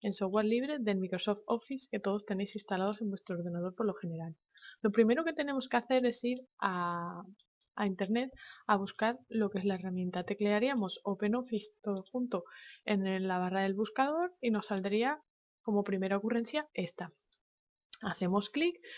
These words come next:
y nos, eh, sale esta pantalla. Lo único que tenemos que hacer es clic aquí, que es quiero descargar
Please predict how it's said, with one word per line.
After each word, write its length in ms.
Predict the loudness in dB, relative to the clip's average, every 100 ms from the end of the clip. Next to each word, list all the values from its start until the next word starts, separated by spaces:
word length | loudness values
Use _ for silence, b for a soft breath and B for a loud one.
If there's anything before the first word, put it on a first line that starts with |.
| B
y 100 | 0
nos, 220 | 0 0 -8 -8
eh, 520 | 0 2 2 2 0 -4
sale 300 | -4 -4 -2
esta 260 | -4 -4
pantalla. 520 | -2 -4 -4 -6 -6 -12 B
Lo 80 | 0
único 220 | 2 4
que 80 | 4
tenemos 340 | 2 0 0 -2
que 80 |
hacer 220 | -2 0 0
es 160 | 0
clic 240 | -2 -2 -2
aquí, 380 | -4 -2 -6 -6 -4
que 100 | -4
es 120 | -2
quiero 240 | 0 0
descargar 560 | 0 -4 -4 0 0